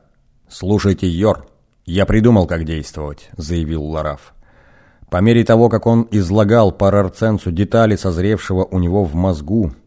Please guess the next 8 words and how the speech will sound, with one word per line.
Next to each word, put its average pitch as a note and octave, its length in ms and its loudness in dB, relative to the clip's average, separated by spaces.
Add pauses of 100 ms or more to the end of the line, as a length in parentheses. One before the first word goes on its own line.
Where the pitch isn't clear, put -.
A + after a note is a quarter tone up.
(600)
а D#2+ 140 -4
в D2+ 60 -6
действительности F#2 840 -4
далеко F2 540 -4
за E2+ 120 -4
его D#2+ 180 -2
пределами D#2 600 -6 (300)
плана, B2+ 520 0